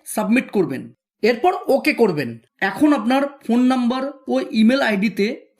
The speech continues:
যে ওটিপি আসবে সেগুলি ভেরিফাই করতে হবে। ফোন নাম্বারে আসা ওটিপি এখানে দিয়ে দেবেন এবং ইমেইল আইডিতে আসা ওটিপি এখানে দিয়ে verify email and mobile with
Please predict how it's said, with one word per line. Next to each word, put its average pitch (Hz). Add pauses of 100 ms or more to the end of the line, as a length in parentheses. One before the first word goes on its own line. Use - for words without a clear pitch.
যে 269
ওটিপি 254
আসবে 208 (280)
সেগুলি 247
ভেরিফাই 233
করতে 240
হবে। 139 (220)
ফোন 269
নাম্বারে 302
আসা 247 (180)
ওটিপি 233
এখানে 220
দিয়ে 220
দেবেন 247 (580)
এবং 302
ইমেইল 247
আইডিতে 247
আসা 233
ওটিপি 214 (320)
এখানে 226
দিয়ে 269 (100)
verify 247 (180)
email 208 (500)
and 294 (500)
mobile 254
with 262